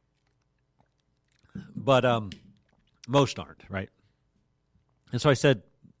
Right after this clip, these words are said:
"Take a month, get rid of it. Fill your mind with truth and think on the things that are lovely, just, pure, righteous,"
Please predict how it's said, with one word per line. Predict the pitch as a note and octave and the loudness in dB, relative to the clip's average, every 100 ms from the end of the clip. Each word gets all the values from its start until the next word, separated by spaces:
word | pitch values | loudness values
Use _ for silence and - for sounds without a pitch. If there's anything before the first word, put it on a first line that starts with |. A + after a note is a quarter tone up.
| _ _ _ | _ _ _
"Take | - - | -2 0
a | F#3+ | 0
month, | D#3+ A#2+ - | -4 -6 -6
get | B2+ | -4
rid | B2 | -2
of | A2+ | -4
it. | F2 - _ _ _ _ _ _ _ _ _ _ _ _ _ | -8 -14 _ _ _ _ _ _ _ _ _ _ _ _ _
Fill | - D3+ | 6 6
your | E3 | 6
mind | C#3 C3+ C#3 C3 B2+ B2 | 4 4 2 0 -4 -4
with | A#2+ A#2 G#2 - - - _ _ _ _ _ _ _ _ _ _ | 0 0 0 -8 -20 -20 _ _ _ _ _ _ _ _ _ _
truth | - - E3+ B2 - - - - _ _ _ _ _ _ _ _ _ _ _ _ _ _ _ _ _ _ _ _ _ _ _ _ _ _ _ | 4 8 8 6 0 -8 -20 -20 _ _ _ _ _ _ _ _ _ _ _ _ _ _ _ _ _ _ _ _ _ _ _ _ _ _ _
and | B2 A#2+ A#2 A2 G2+ | -2 0 0 -2 -8
think | - D3+ E3 D3 | -2 0 2 2
on | C3 A#2+ A2+ A2+ | 2 0 -4 -8
the | A2 | -6
things | A#2 C3 B2 A2 | -2 0 -2 -2
that | A2+ | -4
are | G#2 | -2
lovely, | G2+ A2+ F#2+ F2 F2+ | 0 0 -2 -6 -10
just, | E2 A2 G#2 - - | -8 -6 -6 -8 -10
pure, | - A2 F#2+ | -6 -4 -4
righteous," | F2 F#2+ F#2+ E2+ - - - | -6 -8 -8 -12 -16 -18 -20